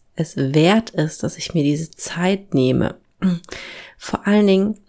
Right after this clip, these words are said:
wenn ich dann daran denke, dass ich dann doch ab und zu mal irgendwie an meinem Handy versinke und plötzlich zwanzig, dreißig Minuten vergangen ist, vergangen sind und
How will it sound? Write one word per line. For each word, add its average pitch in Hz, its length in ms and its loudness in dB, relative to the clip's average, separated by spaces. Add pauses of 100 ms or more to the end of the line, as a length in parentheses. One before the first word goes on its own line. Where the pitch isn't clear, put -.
(160)
wenn 190 220 2
ich 196 260 0
dann 190 200 0
daran 196 300 2
denke, 226 300 2
dass 202 180 -2
ich 208 200 -6
dann 196 420 0
doch 202 260 -2
ab 202 180 -6
und 190 140 -2
zu - 160 -2
mal 185 220 0
irgendwie 185 460 -4
an 185 180 0
meinem 175 200 2
Handy 240 520 4
versinke 156 720 0
und 190 200 -2
plötzlich - 560 -4 (460)
zwanzig, 220 920 2
dreißig 214 640 0
Minuten 214 460 0
vergangen 180 680 0
ist, - 640 -4 (400)
vergangen 180 540 2
sind 170 500 0 (1200)
und 185 720 0